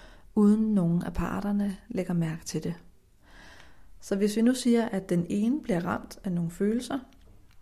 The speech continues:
der bliver trigget noget gammelt lort, man ikke helt har styr på, man sætter tempoet op, og man øger kropssproget. Man har rynker i panden.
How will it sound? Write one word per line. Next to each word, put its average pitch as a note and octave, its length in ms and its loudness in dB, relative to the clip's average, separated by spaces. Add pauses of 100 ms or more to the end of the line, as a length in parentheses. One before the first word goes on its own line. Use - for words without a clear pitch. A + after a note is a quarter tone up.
(420)
der F#3+ 60 -6
bliver F3+ 240 -6 (160)
trigget G3 440 -2
noget F3 260 -2
gammelt F3 320 -2
lort, A#3+ 320 -2
man F#3 220 -2
ikke F#3 140 -8
helt - 220 -8
har G#3 100 -8
styr B3 300 -2
på, A#3 300 -2 (680)
man G#3 260 4
sætter G#3+ 240 0
tempoet G3 500 -2
op, E3+ 260 -4 (300)
og G3 160 -2
man F#3+ 400 -2
øger G3 380 0
kropssproget. - 840 -8
Man F#3+ 300 -2
har G3 280 -4
rynker G3 420 -2
i G3 60 -2
panden. F3 600 -2